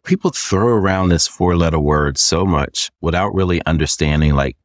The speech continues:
you know, what it means. An amount of people that I've seen in, you know, across the country who talk about, "I love my students."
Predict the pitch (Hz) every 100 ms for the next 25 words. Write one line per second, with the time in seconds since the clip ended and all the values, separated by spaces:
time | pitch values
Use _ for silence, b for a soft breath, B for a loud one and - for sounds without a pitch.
0 | _ - 65 71 73 64 69 65 64 -
1 | - - 80 80 90 95 - 98 87 80
2 | 80 76 78 76 73 - - 82 82 76
3 | 71 - 80 80 - - 80 76 71 82
4 | 76 - - 76 - 73 78 - 92 -
5 | 78 73 - _ _ - 123 98 104 107
6 | 95 - 98 87 69 - -